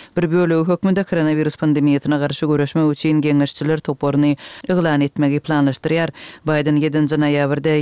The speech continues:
geňeşçi sebäpli eden çykyşynda pandemiýa garşy görüşmegiň ileri tutulýan ugrlaryň birdigini aýtdy we toporuň bellenmegini yglan etjekdigini habar berdi. Üçünji noýabrda bolan saýlawlarda geçirilen pikir sorulşyk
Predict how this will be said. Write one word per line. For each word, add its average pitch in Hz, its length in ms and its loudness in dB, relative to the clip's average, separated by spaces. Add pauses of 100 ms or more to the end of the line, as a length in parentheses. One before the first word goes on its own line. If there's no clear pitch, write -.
geňeşçi 156 480 0
sebäpli 165 400 0
eden 147 180 2
çykyşynda 151 500 0
pandemiýa 185 600 0
garşy 175 300 0
görüşmegiň 156 600 0 (300)
ileri 180 340 2
tutulýan 165 480 -2
ugrlaryň 165 540 0
birdigini 156 400 2
aýtdy 151 320 -2
we 170 140 2
toporuň 170 580 0
bellenmegini 151 800 0
yglan 156 280 0
etjekdigini 147 680 0 (140)
habar 143 260 0
berdi. 139 320 0 (220)
Üçünji 180 360 0
noýabrda 214 460 2
bolan 190 240 2
saýlawlarda 165 640 0
geçirilen 165 520 0
pikir 175 320 -2
sorulşyk 180 580 0